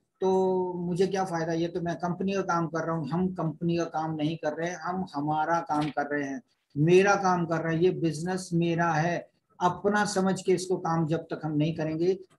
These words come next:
तब तक आगे बढ़ सकते नहीं हो, तब तक हम लोग आगे बढ़ सकना हमारे लिए possible ही नहीं है। तीसरी बात है product के ऊपर belief,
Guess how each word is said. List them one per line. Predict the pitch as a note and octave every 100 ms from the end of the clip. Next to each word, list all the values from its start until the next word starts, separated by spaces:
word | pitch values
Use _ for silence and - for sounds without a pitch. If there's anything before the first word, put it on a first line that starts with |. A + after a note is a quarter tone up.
| -
तब | E3+
तक | - E3+ - -
आगे | D#3 D#3 F3
बढ़ | D#3+ D#3 C#3+ - D3+
सकते | - - - - D3
नहीं | B2+ C3+ A#2
हो, | G#2 - _ _ _ -
तब | F3 G3+
तक | F#3+
हम | E3 D#3+
लोग | E3
आगे | D#3 C#3+ D3 E3
बढ़ | D3 C#3+
सकना | - D#3 E3+ F3+ - _ _ D3
हमारे | E3+ F#3
लिए | F#3+ G3
possible | G3+ G3 - A#3 A#3+
ही | A3+
नहीं | F#3+ C#3
है। | G#2 - _ _ -
तीसरी | A3+ A#3+ C4+ B3+
बात | A3 A3 A3+
है | A3
product | - G#3+ A3+ A3 -
के | A3+
ऊपर | G#3+ A3 F#3+
belief, | E3 C#3+ -